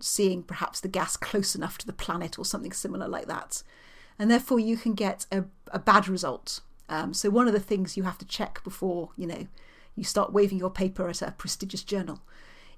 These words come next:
is whether your results are truly due to that physics and not due to, um, a mistake or a resolution error on your part.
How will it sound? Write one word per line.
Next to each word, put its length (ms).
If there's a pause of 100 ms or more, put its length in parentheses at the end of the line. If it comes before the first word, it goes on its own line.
is 180
whether 180
your 160
results 340
are 40
truly 260
due 140
to 100
that 160
physics 560
and 180
not 180
due 280
to, 500
um, 240
a 60
mistake 500
or 60
a 20
resolution 500
error 200
on 120
your 120
part. 380